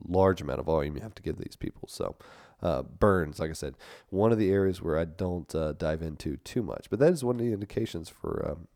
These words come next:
for albumin. Now, the other one, this is probably one where you'll see it the most. If it's not shock, it'll probably be this state. Um, and that is when you have a low protein state and you have swelling,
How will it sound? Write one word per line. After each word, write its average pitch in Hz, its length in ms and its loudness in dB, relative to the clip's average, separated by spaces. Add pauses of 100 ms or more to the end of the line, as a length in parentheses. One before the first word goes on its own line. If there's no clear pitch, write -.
for 76 180 -2
albumin. - 340 -6 (420)
Now, 113 180 8
the 104 260 2
other 175 160 4
one, 101 160 4
this 147 180 0
is - 100 -8
probably 120 440 4
one 98 240 2
where 90 100 0
you'll 82 140 0
see - 220 -2
it - 180 -4
the - 80 -6
most. 71 560 -6
If 90 100 -6
it's - 160 -10
not 123 160 6
shock, 98 420 2
it'll 87 200 -4
probably 101 680 2
be 78 260 -4
this 71 220 -4
state. - 440 -2 (640)
Um, 85 400 0 (160)
and 101 80 -4
that 123 140 4
is 120 100 0
when 110 140 0
you 98 80 -2
have 95 120 0
a 92 40 0
low 95 500 2
protein 95 720 -2
state 73 440 -6 (240)
and 98 520 2
you 98 140 -4
have 82 180 -2
swelling, 67 640 -6